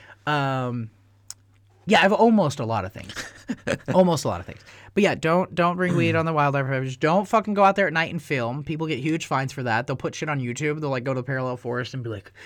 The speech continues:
Speaker 1: "So there's supernatural shit. You
Speaker 2: And the
Speaker 1: can't."
Speaker 2: game wardens are like, "Bitch,
Speaker 1: Just
Speaker 2: that'll be ten thousand dollars."
Speaker 1: Yeah, it's proof you were out there at night. I think it's,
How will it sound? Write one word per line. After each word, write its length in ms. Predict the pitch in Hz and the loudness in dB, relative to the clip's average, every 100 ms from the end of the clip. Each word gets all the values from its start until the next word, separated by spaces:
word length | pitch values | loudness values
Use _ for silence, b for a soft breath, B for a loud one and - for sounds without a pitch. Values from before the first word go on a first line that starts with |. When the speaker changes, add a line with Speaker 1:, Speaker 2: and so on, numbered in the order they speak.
| B | B
Speaker 1:
"So 140 | - - | -18 -10
there's 180 | 139 117 | -8 -6
supernatural 600 | - 147 131 131 135 113 | -6 -6 -4 -4 -6 -8
shit. 300 | 104 - 147 | -8 -6 -6
You 60 | 139 123 | -6 -4
Speaker 2:
And 20 | |
the 100 | 123 | 0
Speaker 1:
can't." 80 | 151 | 2
Speaker 2:
game 140 | 139 | 4
wardens 240 | 139 131 131 | 4 4 2
are 40 | |
like, 200 | 127 139 | -2 -2
"Bitch, 300 | 240 226 226 | -6 -4 -4
Speaker 1:
Just 120 | - | 2
Speaker 2:
that'll 160 | 208 214 | 4 6
be 60 | 220 | 4
ten 160 | 240 226 | 2 4
thousand 260 | 220 226 | 2 2
dollars." 260 | 226 233 175 | 0 2 4
Speaker 1:
Yeah, 80 | 175 | 4
it's 120 | - | 0
proof 300 | - 196 165 | 2 2 4
you 80 | 175 | 4
were 80 | 170 | 6
out 160 | 165 | 6
there 120 | 165 135 | 4 2
at 60 | |
night. 200 | 143 139 | 2 0
I 40 | 139 | -2
think 200 | 170 165 | -2 -2
it's, 240 | 143 | -4